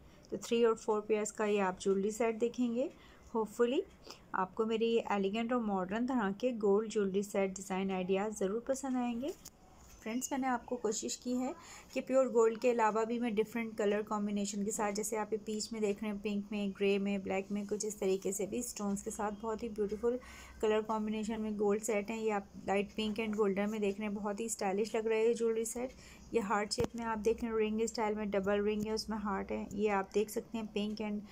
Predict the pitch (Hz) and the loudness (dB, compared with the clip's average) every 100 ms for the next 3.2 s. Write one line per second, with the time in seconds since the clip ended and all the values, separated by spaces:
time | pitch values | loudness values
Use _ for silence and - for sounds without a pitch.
0 | - - - 208 208 208 220 220 214 202 | -18 -16 -2 0 2 -2 -2 0 -2 -2
1 | 226 247 262 240 226 220 247 247 233 233 | -2 -2 0 0 0 0 -2 0 0 0
2 | 220 - 226 214 208 220 226 226 - 208 | -2 -4 -4 -2 -2 -2 -2 -4 -4 -2
3 | 214 220 | -2 -4